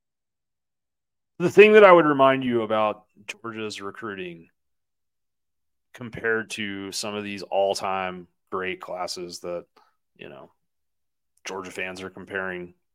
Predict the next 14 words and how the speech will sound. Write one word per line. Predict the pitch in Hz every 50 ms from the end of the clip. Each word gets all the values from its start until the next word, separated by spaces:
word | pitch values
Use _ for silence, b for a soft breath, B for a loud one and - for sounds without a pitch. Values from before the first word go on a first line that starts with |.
| _ _ _ _
twenty | - - 95 87 90
twenty-four's | - - 101 87 87 - - 101 98 95 90 87 85 - - b b b b b b b b b
haul | - - - 104 202 98 95 95
to | - - - 95 - - - 180
is, | - 175 175 175 180
like, | 180 175 180 180 - b b b b b b b b b b _ _ _ _ _ _ _
look | - 127 131 120 120 147 175 175
at | 220 208 -
Texas | - 160 180 180 - - -
A | 185 180 165
and | 156 143
M's | 139 147 160 165 160 139 - - - _ _ _ _ _ _ _ _ _ _ _ _ _ _ _ _ _ _ _
twenty | - - 135 139 143 139
twenty-three, | - - 139 143 143 139 135 131 - - - - - - - - - - 107 113 123 131 135 139 143 143 139 139 139 127